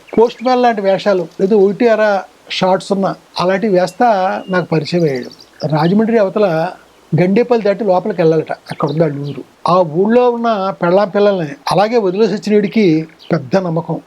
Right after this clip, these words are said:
ఏనాటికైనా చాలా గొప్ప యాక్టర్ని అయిపోతానని ఇండస్ట్రీ అంతా కలదిరుగుతుండండి. నిన్న మొన్న నుంచి కాదు తిరిగేది,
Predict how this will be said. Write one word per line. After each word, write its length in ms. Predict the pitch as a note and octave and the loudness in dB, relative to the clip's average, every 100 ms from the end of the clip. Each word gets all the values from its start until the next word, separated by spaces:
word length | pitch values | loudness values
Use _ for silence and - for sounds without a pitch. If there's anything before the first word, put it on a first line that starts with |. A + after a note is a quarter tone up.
| - | -2
ఏనాటికైనా 800 | D3+ F#3 A3+ A3 A#3+ A#3 F#3+ F#3 - _ _ _ - - | 2 2 2 0 -2 0 -2 -6 -10 _ _ _ -8 0
చాలా 120 | G3+ | 2
గొప్ప 320 | F3+ F#3+ - | 2 -2 0
యాక్టర్ని 360 | G#3 F#3 G#3 G3+ | -2 -2 -2 0
అయిపోతానని 640 | F3+ F3+ F3+ F3 E3+ F3 - _ - | 0 0 0 -2 -2 -6 -10 _ -2
ఇండస్ట్రీ 420 | F3+ G#3 - - | 0 0 -2 -2
అంతా 320 | G#3 F#3+ E3 | -2 -2 -4
కలదిరుగుతుండండి. 840 | G3+ F#3 F3 E3+ E3 D#3+ D3 C3 B2+ - - | -4 -2 0 0 0 0 -2 -4 -10 -8 0
నిన్న 320 | D#3 F#3 A#3+ | 2 4 2
మొన్న 220 | B3+ G#3+ | 2 0
నుంచి 240 | A#3 B3 F#3 | 0 -2 0
కాదు 280 | G#3+ G#3 D#3+ | 0 0 -2
తిరిగేది, 580 | D3 F#3 G3+ F3 C#3+ | -2 0 0 -2 -6